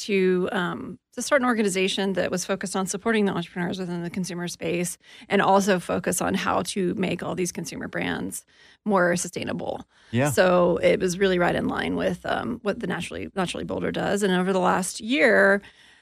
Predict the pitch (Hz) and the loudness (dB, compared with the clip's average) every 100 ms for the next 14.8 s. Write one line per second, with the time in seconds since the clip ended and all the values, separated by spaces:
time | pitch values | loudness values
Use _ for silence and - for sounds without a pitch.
0 | _ _ _ 262 247 254 226 233 220 240 | _ _ _ 2 6 6 8 8 8 6
1 | 202 196 - 220 214 185 196 202 190 - | 4 2 4 6 6 4 4 6 4 4
2 | 190 190 185 180 - 208 196 202 185 - | 0 2 0 -2 0 2 4 4 4 2
3 | 190 185 180 185 180 175 214 240 196 185 | 2 4 2 2 2 2 4 6 6 6
4 | 190 185 175 175 202 180 180 180 175 175 | 4 2 2 2 2 0 0 0 2 0
5 | 175 190 180 202 - 165 160 - 190 185 | -2 0 2 2 2 2 0 0 0 0
6 | 185 - 175 175 175 - - 185 254 277 | 0 0 0 -2 -4 -6 -8 0 0 4
7 | 277 262 254 247 202 180 165 165 - 190 | 4 4 2 2 0 -4 -6 -8 -8 -8
8 | 196 - 233 226 233 214 - 190 196 196 | -8 -4 0 2 4 2 0 -2 -2 -6
9 | 185 196 190 190 185 185 180 185 185 185 | -2 -2 0 0 -2 -2 -2 2 2 2
10 | - 143 123 - 131 127 110 156 147 95 | 2 2 4 2 2 2 4 2 2 0
11 | - 113 107 101 101 349 480 - - 127 | 0 0 0 0 4 6 8 6 4 2
12 | 127 98 107 107 254 185 180 190 190 196 | 2 0 0 2 4 4 2 2 2 4
13 | 190 208 208 214 220 214 202 - - - | 4 2 0 -2 -2 0 -2 -4 -8 -6
14 | - 170 135 151 151 233 220 | -2 2 4 6 4 2 0